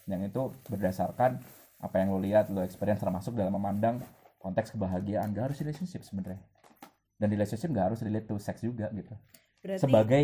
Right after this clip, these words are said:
Speaker 1: eh, titik poin utama, kunci kebahagiaannya, output utamanya gitu.
Speaker 2: Oh iya, iya, berarti gue pernah bilang sama Lica kayak gini sih,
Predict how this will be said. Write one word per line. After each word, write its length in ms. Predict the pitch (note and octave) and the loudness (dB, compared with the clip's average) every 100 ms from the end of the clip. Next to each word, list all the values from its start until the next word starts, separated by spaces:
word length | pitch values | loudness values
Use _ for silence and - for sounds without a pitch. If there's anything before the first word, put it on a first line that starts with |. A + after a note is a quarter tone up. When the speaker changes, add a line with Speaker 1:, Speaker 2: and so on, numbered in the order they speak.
| D3 | 4
Speaker 1:
eh, 400 | - A2 G#2+ G#2+ - | 6 10 10 8 4
titik 260 | A2 - - - | -2 -4 -8 -2
poin 280 | - B2 B2+ | 4 6 4
utama, 520 | A#2+ B2 A2+ C3 - - _ _ _ _ | 2 2 4 2 0 -20 _ _ _ _
kunci 220 | - A2+ C3 | 0 2 6
kebahagiaannya, 840 | A#2+ G#2+ G#2 G2+ G#2+ A2 G2 - | 6 8 8 8 8 4 0 2
output 440 | B2 - - D3 - | 0 0 -2 -2 -2
utamanya 580 | - A2 A2 G#2+ G2+ G2 | 2 6 6 6 2 0
gitu. 120 | G2 | 0
Speaker 2:
Oh 340 | B3+ C4 C4+ | 0 2 4
iya, 280 | C4 A#3+ A#3 | 2 2 2
iya, 220 | A#3 A#3 G#3+ | 2 0 0
berarti 260 | G#3 A3 | -2 -4
gue 140 | B3+ D#4+ | -4 -2
pernah 180 | B3+ A3 | -2 -2
bilang 300 | G3+ G#3 G#3 | 0 2 2
sama 120 | G3+ | -2
Lica 220 | G3 G3+ | -2 -4
kayak 160 | F#3 F#3+ | -4 -4
gini 180 | G#3 G#3+ | -4 -4
sih, 240 | G3 F#3 | -6 -8